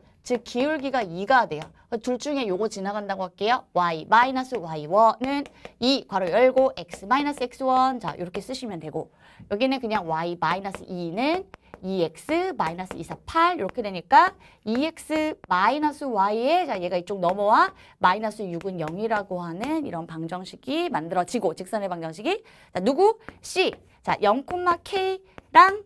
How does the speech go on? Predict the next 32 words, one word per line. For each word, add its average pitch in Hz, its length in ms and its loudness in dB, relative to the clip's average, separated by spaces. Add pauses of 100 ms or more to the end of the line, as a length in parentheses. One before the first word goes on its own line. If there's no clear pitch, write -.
(100)
이 254 320 2
직선 208 400 -4
사이의 180 260 -2
거리 277 380 4
그것이 214 400 2
이제 156 160 -8
두 180 180 -8
번째 175 200 -8
높이가 170 340 -4
되는 147 180 -10
건데 254 400 4
걔가 180 260 -6
여기 185 160 -4
딱 - 160 -8
들어오면 147 360 -14
돼. - 140 -20 (260)
맞지? 220 340 -2 (220)
자, - 120 -4
요거 190 140 -2
쓸게. 277 520 0
루트 302 500 -2 (440)
이, 196 40 -8
이, 233 180 -2
사 320 320 4
플러스 247 400 -6
일, 233 160 -2
일은 202 260 -2
일분의, 220 760 0 (240)
자, 147 200 -8
얘는 220 520 0
빵이고요. 277 720 4
자, - 120 -14